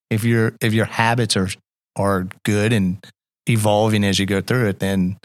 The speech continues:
then you're going to find success. So, you know, people kind of want that instant gratification. So it's like, you know, three weeks.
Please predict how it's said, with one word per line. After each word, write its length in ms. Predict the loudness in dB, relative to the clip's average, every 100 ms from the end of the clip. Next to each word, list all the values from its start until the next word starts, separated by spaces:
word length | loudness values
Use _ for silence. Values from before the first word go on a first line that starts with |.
| -20 _ _ _ _ _ _ _ _ _ _
then 300 | -2 0 -2 -2
you're 180 | -2 0
going 420 | 2 2 2 0
to 80 | 0
find 320 | 0 0 -2
success. 640 | -4 -2 -2 -4 -12 -16 -18 _ _ _ _ _ _ _ _ _ _ -6
So, 340 | -2 -2 -4 -4
you 80 | -2
know, 120 | -2
people 280 | -2 -4 -2
kind 240 | -2 0
of 160 | 0 0
want 200 | 0 0
that 180 | 0 0
instant 340 | 0 0 0
gratification. 840 | 0 0 0 0 0 0 0 0 -2 -6 _ _ _ _
So 300 | -2 0 2
it's 180 | 0 0
like, 320 | 0 -2 -4
you 80 | -6
know, 220 | -6 -8 -12 -14
three 240 | -8 -4
weeks. 380 | -2 -2 -4 -12